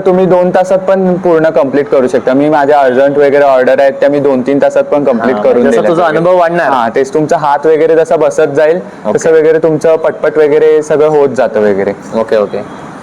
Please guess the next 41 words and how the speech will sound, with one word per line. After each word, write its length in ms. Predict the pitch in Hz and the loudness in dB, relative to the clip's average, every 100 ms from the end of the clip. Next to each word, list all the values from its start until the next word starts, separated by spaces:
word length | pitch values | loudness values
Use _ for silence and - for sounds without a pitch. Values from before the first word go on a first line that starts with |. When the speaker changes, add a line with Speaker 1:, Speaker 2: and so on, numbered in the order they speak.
| - - - - - | -20 -20 -18 -18 -8
Speaker 2:
मेन 160 | 131 156 | -2 -2
याच्यामध्ये 380 | 156 170 170 175 | 0 0 0 2
अनुभव 420 | 165 147 165 180 | 0 0 2 0
महत्त्वाचा 440 | 175 156 139 113 | 0 0 0 0
आहे. 100 | 110 | -2
Speaker 1:
हां, 400 | 123 131 131 113 | -2 -2 0 0
अनुभव 300 | 113 123 135 | 0 0 0
महत्त्वाचा 500 | 131 120 107 107 92 | 0 -2 -2 -6 -4
आहे. 80 | 101 | -6
Speaker 2:
आणि 120 | 120 | -4
कारण 160 | 127 139 | -2 -2
याच्यात 280 | 147 165 156 | -2 -2 0
वेळ 260 | 147 170 | 2 2
लागत 160 | 175 160 | 2 2
असल्यामुळे 440 | 165 160 170 170 | 0 0 -2 0
तुला 160 | 170 175 | 0 0
पेशन्स 560 | 180 156 190 202 - - | 0 -2 0 -2 -4 -12
Speaker 1:
पेशन्स 600 | - 143 131 147 147 - | -4 -2 0 -2 -2 -4
Speaker 2:
हे 60 | 131 | -4
Speaker 1:
खूप 100 | 120 | -2
Speaker 2:
खूप 80 | |
Speaker 1:
जा-, 100 | 110 | 0
Speaker 2:
महत्त्वाचे 360 | 117 135 123 104 | -2 0 -2 -2
आहेत. 140 | 98 | -6
Speaker 1:
हम्म. 140 | 110 104 | -4 -4
Speaker 2:
आता 100 | 117 | -4
आपल्याला 260 | 117 143 | -2 0
वाटतं 300 | 143 135 - | 0 -2 -2
की 100 | 135 | 0
आठशे 260 | 131 120 139 | -2 0 0
रुपयाला, 320 | 135 131 127 | 0 0 0
नऊशे 260 | 131 127 135 | 0 0 -2
रुपयाला 280 | 135 131 127 | 0 0 0
एक 120 | 127 | 0
पेंटिंग 600 | 131 131 135 131 123 120 | -2 0 0 0 -2 0
आपण, 460 | 120 110 131 131 127 | 0 0 -2 -2 -2
अ, 360 | 123 120 117 | 0 0 -2
सेल 220 | 113 135 139 | 0 0 0
करतोय, 400 | 139 127 110 107 - - - - | 0 -2 -2 -2 -8 -20 -12 -4
पण 80 | 139 | -2
त्याच्यामागे 540 | 131 147 151 151 | 0 0 0 0